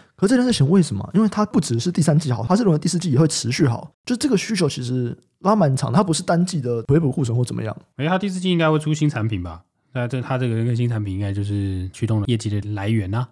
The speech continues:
Speaker 1: 哦，OK。
Speaker 2: 对啊，那你N B B C这个换机其实就是固定在换嘛，
Speaker 1: 嗯。
Speaker 2: 因为有商用的嘛，你是生产力工具嘛，折旧到了就会换啊。所以这些的换机的需求还是有。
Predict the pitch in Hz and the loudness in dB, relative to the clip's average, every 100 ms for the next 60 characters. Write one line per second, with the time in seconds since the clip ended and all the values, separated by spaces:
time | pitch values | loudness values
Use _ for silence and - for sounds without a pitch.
0 | _ - 113 127 147 127 120 135 139 120 | _ -12 -6 0 2 2 2 2 2 0
1 | 110 139 143 139 131 131 135 123 113 131 | 0 0 0 -2 0 0 0 0 0 -2
2 | 117 120 113 - 104 104 101 107 110 104 | -2 -4 -6 -8 -10 -8 -6 -6 -4 -4
3 | 101 - - 131 127 120 120 113 85 90 | -6 -8 -2 2 2 2 0 -2 -4 -16
4 | _ _ - 151 120 139 120 104 123 120 | _ _ -2 2 2 2 2 2 0 2
5 | 127 98 87 90 _ - 101 113 110 139 | 0 -2 -8 -14 _ -10 -4 -2 0 0
6 | 123 113 110 110 110 95 87 - 107 113 | 2 2 2 0 0 -4 -4 -8 -6 -2
7 | 110 92 95 95 104 87 87 _ _ _ | -2 -4 -6 -6 -6 -8 -10 _ _ _
8 | _ - 127 147 139 135 123 113 110 113 | _ -4 0 2 2 2 0 -2 -4 -2
9 | 143 117 110 120 113 90 101 95 | -2 0 -4 -2 -4 -4 -8 -8